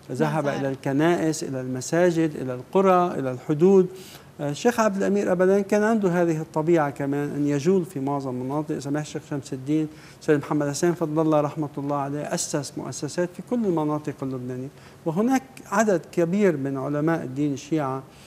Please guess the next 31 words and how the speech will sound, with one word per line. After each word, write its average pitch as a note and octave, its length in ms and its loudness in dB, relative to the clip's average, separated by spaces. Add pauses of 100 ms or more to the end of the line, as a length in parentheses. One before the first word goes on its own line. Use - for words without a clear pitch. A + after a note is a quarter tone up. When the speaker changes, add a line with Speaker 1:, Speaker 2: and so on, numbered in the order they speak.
(400)
Speaker 1:
يعني B2+ 140 -8
يمكن B2+ 280 -10
لأنه C3 240 -6
الآن C3 320 -8
مناسبة، C#3 580 -4
لعبوا D#3 440 -2
دور E3+ 300 2
في - 100 -10
الحوار. D3+ 540 0 (320)
الإمام C#3+ 320 0
عبد B2+ 200 -6
الحسين C3 320 -8
شرف B2+ 340 -8
الدين، D#3 440 2 (320)
سيد C3+ 260 0
هاشم C3+ 300 -4
معروف B2 320 -6
الحسني، E3 480 -2
الشيخ C#3+ 240 -4
محمد B2 280 -8
جواد B2+ 360 -4
مغني، D3 440 2 (440)
في C4+ 160 8
سلسلة. G3+ 540 4
نحن G#3 360 2
بحاجة G3 640 0 (720)
إلى F3 120 6
هذا E3+ 400 4
الدور، B2 340 -2 (520)
Speaker 2:
طبعاً. A#3 100 -6
Speaker 1:
الدور D#3 400 4